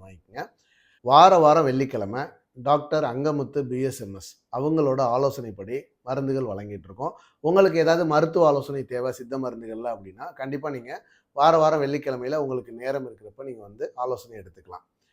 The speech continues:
இன்னைக்கு நம்ம பார்க்க போற விஷயம், நீண்ட நாட்களா இருக்கிற சளி தொந்தரவை தான் பார்க்க போறோம். இந்த சளி தொந்தரவை கட்டுப்படுத்துறதுல மிக முக்கியமான மூலிகைகள்ல பார்த்தீங்க அப்படின்னா, இந்த முற்கள் இருக்கும் அந்த மூலிகைகள்ல எப்பவுமே. அது நீங்க உதாரணமா எடுத்துக்கிட்டீங்கன்னா, நீங்க தூதுவளையை பார்த்திருப்பீங்க, அதுல முற்கள் இருக்கும்.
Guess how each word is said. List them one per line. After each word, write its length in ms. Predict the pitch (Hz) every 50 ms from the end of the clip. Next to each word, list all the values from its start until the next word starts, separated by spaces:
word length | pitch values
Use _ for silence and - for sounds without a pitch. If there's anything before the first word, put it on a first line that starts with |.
| _ _ _ _ _ _ _ - - - - - - - - - _ _ _ _
இன்னைக்கு 300 | _ 147 175 220 220 208
நம்ம 180 | 190 175 160 143
பார்க்க 260 | 131 143 147 147 160
போற 160 | 143 147 135
விஷயம், 380 | 127 113 - - 123 139 170 151
நீண்ட 360 | 143 156 180 202 214 202 202
நாட்களா 460 | 170 160 151 151 147 156 151 151 139
இருக்கிற 340 | 127 113 107 - - 139 160
சளி 220 | 156 - 156 160 175
தொந்தரவை 400 | 165 160 139 127 117 110 104 101
தான் 120 | 120 123
பார்க்க 320 | 113 113 95 95 92 _ 92
போறோம். 100 | 90 - _ _ _ _ _ _ _
இந்த 100 | - 165
சளி 220 | 160 180 196 240
தொந்தரவை 460 | 240 202 214 196 190 185 175 175 175 160
கட்டுப்படுத்துறதுல 920 | 160 143 131 143 147 160 147 135 131 131 127 117 120 127 135 147 156 -
மிக 200 | 139 143 147 185
முக்கியமான 540 | 175 165 156 - 185 180 170 175 175 175 165
மூலிகைகள்ல 460 | 156 151 147 147 143 135 127 123 120 120 -
பார்த்தீங்க 280 | 120 120 123 123 127
அப்படின்னா, 360 | 120 104 107 104 117 135 151 - _ _ _ _ _
இந்த 160 | _ 160 175 170
முற்கள் 380 | 170 185 175 180 - 254 226
இருக்கும் 320 | 180 151 123 - 123 117 120
அந்த 160 | 120 127 143
மூலிகைகள்ல 360 | 143 127 127 123 110 107 104
எப்பவுமே. 280 | 104 104 107 104 107 107 - _ _ _ _ _ _ _ _ _ _ _
அது 260 | - 139 143 151 160 151
நீங்க 280 | 156 151 147 151 156
உதாரணமா 280 | 156 170 175 165 175 170
எடுத்துக்கிட்டீங்கன்னா, 600 | 170 156 147 131 147 143 131 131 135 143 151 156
நீங்க 160 | 156 147 143
தூதுவளையை 520 | 139 - 160 170 165 165 160 147 139 131
பார்த்திருப்பீங்க, 460 | 113 123 120 - 123 113 104 110 107 113
அதுல 360 | 120 120 123 131 143 147 143
முற்கள் 360 | 131 123 - _ - 135 127
இருக்கும். 340 | 110 104 95 _ 113 117 117